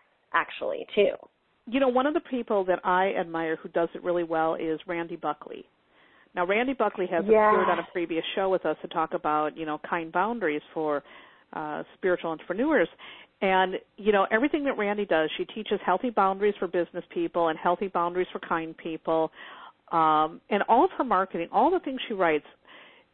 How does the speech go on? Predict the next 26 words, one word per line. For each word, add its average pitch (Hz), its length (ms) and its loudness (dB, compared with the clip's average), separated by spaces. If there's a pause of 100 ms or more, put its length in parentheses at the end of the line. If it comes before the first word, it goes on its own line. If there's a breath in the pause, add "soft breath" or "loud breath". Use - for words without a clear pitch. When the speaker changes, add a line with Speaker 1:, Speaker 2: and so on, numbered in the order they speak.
Speaker 2:
it 240 160 2
never 311 280 4
has 269 320 -2
that, 247 220 2 (340)
that 185 160 -4 (140)
vibe. 233 420 0
It - 140 -4
always 277 380 4
has 170 440 0
this 160 240 4 (560 soft breath)
sincere, 208 800 0 (400)
"I'm 175 120 -8
gonna 165 160 -4
help 214 480 -2
you." 180 380 0 (460 soft breath)
And 220 140 2
that's 277 180 0
why 226 300 4
I've 285 140 -2 (360)
invested 220 500 -2
in 196 120 -4
Randy 196 380 0
again 185 260 -2
and 180 100 -6
again, 196 380 -2
because 175 580 2